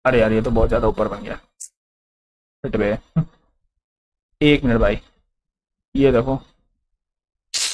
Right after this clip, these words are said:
यार, मुझे mouse से ना ये चीजें करने में ना काफी परेशानी आती है। चलिए, ये मान लिया हम लोगों ने, ठीक है, सिक्सटी सिक्स degree and half पे है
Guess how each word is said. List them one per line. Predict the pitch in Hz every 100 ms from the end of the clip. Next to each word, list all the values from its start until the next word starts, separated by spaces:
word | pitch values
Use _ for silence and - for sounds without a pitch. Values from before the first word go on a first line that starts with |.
| - _ _ _ _ _ _ _ -
यार, | 160
मुझे | 165 170
mouse | 156 156 175 -
से | 190
ना | 160 135 120 - _ _ -
ये | 135 151
चीजें | 160 170 165
करने | 147 156 160
में | 160
ना | 147
काफी | 123 - -
परेशानी | 143 139 127 123 117
आती | 101 -
है। | - - _ _ _ _ _ _ _ _ _ _ _ _ _ _
चलिए, | - 131 123 131 - _ 143
ये | 143
मान | 139 139
लिया | 135
हम | 147 131
लोगों | 135
ने, | - _ _ _ _ -
ठीक | 170
है, |
सिक्सटी | 165 143 - 147
सिक्स | - 160 - - 147
degree | 143
and | 139 135
half | 127 -
पे | 143
है | 147